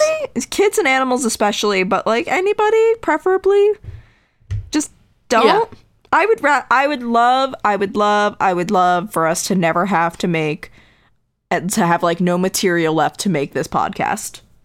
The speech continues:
Speaker 2: Yeah, we should just rename the podcast Just Don't. <laughs>
Speaker 1: Please stop.
Speaker 2: Sub-, subtitle, How About Not?
Speaker 1: <laughs> By seriously, and we're not kidding.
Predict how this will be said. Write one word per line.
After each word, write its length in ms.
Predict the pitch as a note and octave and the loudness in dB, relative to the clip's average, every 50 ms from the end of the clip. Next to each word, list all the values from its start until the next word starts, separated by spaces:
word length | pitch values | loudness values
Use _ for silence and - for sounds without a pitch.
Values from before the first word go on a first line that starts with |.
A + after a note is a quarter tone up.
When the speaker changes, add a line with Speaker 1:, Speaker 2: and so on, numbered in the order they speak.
| _ _ _ _ _ _ _ _ _ _ _ - | _ _ _ _ _ _ _ _ _ _ _ -4
Speaker 2:
Yeah, 220 | G#3+ G3 F3+ F3+ - | -2 0 0 -2 -4
we 100 | - A3 | -6 -8
should 160 | - - - | -8 -6 -6
just 160 | G#3+ G3+ - | -8 -8 -4
rename 300 | G#3 G#3 G3 F#3+ G3 G3 | -4 -2 -2 -2 -4 -4
the 80 | F#3 F3+ | -6 -6
podcast 540 | - F3+ F3+ F3+ F3+ - F3 E3+ E3+ - - | -6 -4 -4 -4 -4 -4 -6 -6 -6 -6 -2
Just 240 | - F4 - - - | -2 -2 -2 -2 -2
Don't. 320 | F#3+ F3+ F3 G3+ A#3+ - _ _ _ _ _ _ - | -2 0 0 -2 -2 -6 _ _ _ _ _ _ -4
<laughs> 60 | C4+ - - - - - - - - - - - - - - - - - - _ _ _ _ _ _ _ _ _ _ _ - | -4 -4 -4 -6 -12 -12 -12 -12 -12 -14 -14 -12 -4 -2 0 -2 -2 -4 -8 _ _ _ _ _ _ _ _ _ _ _ -2
Speaker 1:
Please 200 | - G4+ G4+ G4 | 2 2 2 2
stop. 440 | - - - A3+ A3 A3 A3+ A3+ - | 0 0 2 4 6 6 6 4 4
Speaker 2:
Sub-, 100 | - - - - E5+ F5 - - - - | 0 -4 -2 2 2 2 2 0 -14 -8
subtitle, 840 | - - - B3 A#3 G3+ - B3 A#3+ A#3 A#3 A#3 A#3+ A#3 - - - | -2 2 2 2 2 2 2 4 4 6 6 4 4 2 0 -4 -14
How 160 | - - - C#4+ | -6 0 0 2
About 220 | C#4+ D#4+ D#4+ D4 | 4 4 2 4
Not? 420 | E4+ E4 C#4+ G3 - - - _ _ - - - - - - - _ _ _ - - G5+ C5+ - - - _ _ _ _ _ _ - - | 2 2 2 2 0 -2 -10 _ _ -20 -20 -20 -20 -20 -20 -20 _ _ _ 2 4 4 4 4 0 -10 _ _ _ _ _ _ -6 -6
Speaker 1:
<laughs> 80 | - - - - - - - - _ - - - - - - - - - _ - | -6 -6 -8 -14 -16 -18 -20 -20 _ -18 -16 -16 -14 -16 -18 -20 -20 -20 _ -6
By 300 | - C#4 C#4 A3+ A#3 B3+ | -2 2 4 4 4 4
seriously, 920 | F#4+ - - D4+ C#4+ C#4+ C4+ B3+ A#3+ A3 - - G#3+ G3+ F#3 F3+ F3 F3+ F3 | 2 2 2 2 4 4 4 4 4 2 2 0 0 0 2 2 2 2 2
and 300 | - F#3+ F3+ E3+ E3+ G3 G3+ | 0 2 0 0 0 0 0
we're 160 | F#3+ G3 G#3+ | 2 2 2
not 280 | A3+ A3 A3 A3 - | 2 2 2 2 0
kidding. 480 | - C#4 G#3 E3 D3+ D3+ D3 F3+ B3+ C4 | 0 -2 0 0 0 -2 -2 -4 -6 -8